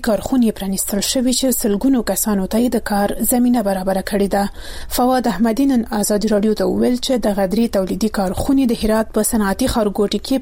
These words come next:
په تولیداتو پیل کړی. نوموړي وویل چې په دغو کارخونو باندې نږدې لس میلیون امریکایي ډالره پانګونه شوې.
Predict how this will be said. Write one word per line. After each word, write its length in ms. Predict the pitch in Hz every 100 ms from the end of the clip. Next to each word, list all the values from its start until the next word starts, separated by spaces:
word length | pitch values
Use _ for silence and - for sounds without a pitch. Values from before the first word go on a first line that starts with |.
| 214
په 40 | 208
تولیداتو 500 | 196 214 233 214 190 190
پیل 180 | 190 185 -
کړی. 220 | 196 190 - - - - -
نوموړي 400 | 247 240 233 233
وویل 260 | 226 226 214 -
چې 200 | 233 214
په 100 | 208 220
دغو 160 | 220 214
کارخونو 420 | 208 208 294 262 196
باندې 240 | 185 190 196 - - -
نږدې 280 | 240 208 254 240 226 240
لس 160 | 262 - 220
میلیون 260 | 214 254 226
امریکایي 400 | 196 208 214 208 202
ډالره 280 | 190 185 185
پانګونه 480 | 196 190 202 196 185 -
شوې. 240 | 208 202